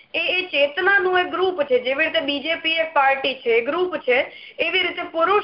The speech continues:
એક ગ્રુપ છે, સ-, ચેતનાનું ગ્રુપ છે, લિવિંગનેસનું ગ્રુપ છે, ચૈતન્યનું એક ગ્રુપ છે, સમૂહ છે. ને અંતર્યામી જે છે, એ એની એક વ્યષ્ટિ છે, એટલે કે એ, એક એનું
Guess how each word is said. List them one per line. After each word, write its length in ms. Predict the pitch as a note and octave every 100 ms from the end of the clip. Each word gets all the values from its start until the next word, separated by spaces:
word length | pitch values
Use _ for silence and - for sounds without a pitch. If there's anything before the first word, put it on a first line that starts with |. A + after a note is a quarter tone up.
| B4
એક 220 | D#4+ D#4+
ગ્રુપ 360 | C#4+ F4+ F#4 D4+
છે, 340 | - A#3 A3
સ-, 300 | C4+ - -
ચેતનાનું 640 | D4 D4+ F4+ F4+ F4 D#4
ગ્રુપ 300 | C4 B3+ A#3+
છે, 260 | A3 A3 A3+
લિવિંગનેસનું 760 | A#3+ C4+ E4 E4 D4+ C#4+ C4
ગ્રુપ 280 | A3+ A3+ A3
છે, 120 | A#3
ચૈતન્યનું 680 | A#3 C#4 C#4 E4+ E4 D4+ D#4
એક 80 | D4+
ગ્રુપ 320 | D4+ D#4+ -
છે, 220 | - A#3+
સમૂહ 340 | D4 D4 D#4 C#4+
છે. 320 | - B3+ - - - - - - C#4+
ને 380 | E4 E4 - - -
અંતર્યામી 720 | D4+ D#4 F#4+ F#4 F4 E4 D4+
જે 180 | B3+ B3+
છે, 460 | B3+ B3+ F4+ - -
એ 180 | D4+
એની 260 | D4 D4+ D4
એક 160 | D4 D4+
વ્યષ્ટિ 500 | C4 B3+ - C4 A3+
છે, 160 | -
એટલે 260 | A3 A3+ C4
કે 100 | -
એ, 160 | C#4
એક 440 | C#4+ - C#4+ D4+ -
એનું 440 | C#4 C#4+ F4+ -